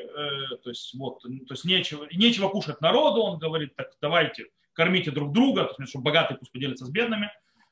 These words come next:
Э, они ему ответили, что, извини меня, это, б-, д-, скажем так, э, не может, э, льва накормить, то есть немного,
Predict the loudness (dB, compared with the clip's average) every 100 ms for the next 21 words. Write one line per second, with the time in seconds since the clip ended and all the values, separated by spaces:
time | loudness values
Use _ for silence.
0 | _ 0 4 4 2 0 0 0 -2 -4
1 | -8 -6 -4 -4 -6 -6 -6 -6 -4 -4
2 | -2 -4 -8 -12 -14 -16 -16 -16 -14 -12
3 | -12 -12 -14 -16 -18 -20 -20 -20 _ -20
4 | -20 -16 -16 -16 _ -10 -2 0 0 -2
5 | 0 2 0 -2 -2 0 0 2 2 2
6 | 0 -2 0 2 2 0 -4 -10 -12 -10
7 | -10 -12 -14 _ _ _ -4 0 4 6
8 | 6 2 0 0 -2 -6 -10 -18 -10 -6
9 | -2 0 2 2 0